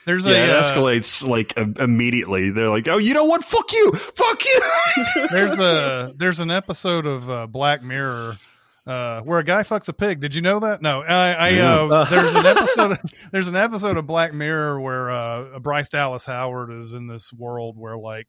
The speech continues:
Speaker 1: you know, likes, uh, of your, you know, your online persona is like currency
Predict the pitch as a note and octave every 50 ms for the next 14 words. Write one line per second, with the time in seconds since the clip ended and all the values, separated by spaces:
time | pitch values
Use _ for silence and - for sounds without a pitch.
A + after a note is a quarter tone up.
0 | _ B2 A#2+ A2+ G#2 G2+ G2+ G#2+ A2 B2+ C#3+ D3+ D3+ - _ - - - - -
1 | _ _ _ _ _ _ _ _ _ _ - C3 B2+ B2 B2 B2 B2+ C3 C3+ C3
2 | B2+ B2 A#2+ A2 - - D#3 D3+ C#3+ C3 A#2+ A#2 A#2 A#2 A#2 A#2 A#2 G#2+ _ _
3 | _ - C3 C3+ C#3+ C#3+ C3+ C3+ C3+ C3+ C3+ B2 A2+ A#2+ A2 - - B2 B2 C3
4 | C3+ C3+ B2+ B2+ B2+ B2 A#2+ B2 A#2+ A2 A#2 A#2 A#2 - - - - B2+ B2+ C#3
5 | D3 - - - C#3+ C#3+ C#3 D3 C#3+